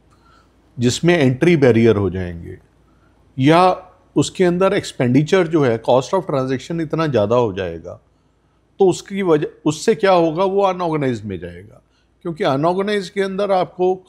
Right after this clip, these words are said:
cost of transaction कम है, वहाँ कोई एसटीटी नहीं लग रही, सीटीटी नहीं लग रही, वहाँ कोई ट्रांजैक्शन चार्जेस नहीं लग रहे,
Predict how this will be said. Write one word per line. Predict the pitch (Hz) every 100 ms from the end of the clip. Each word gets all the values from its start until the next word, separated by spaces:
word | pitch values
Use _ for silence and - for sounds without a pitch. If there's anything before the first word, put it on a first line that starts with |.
| 131
cost | 117 -
of | 160
transaction | 156 156 160 185 170
कम | 180 175
है, | 185
वहाँ | 175 151 147
कोई | 156 156 156 _ _ _ _ _
एसटीटी | 151 - 185 170 170
नहीं | 165
लग | 160 156
रही, | 156 165
सीटीटी | - 131 139 135 147
नहीं | 143 147
लग | 143
रही, | 151 180
वहाँ | 175 139 131
कोई | 143
ट्रांजैक्शन | 135 120 117 110 143
चार्जेस | 131 127 120 131
नहीं | 143 143
लग | 139 135
रहे, | 160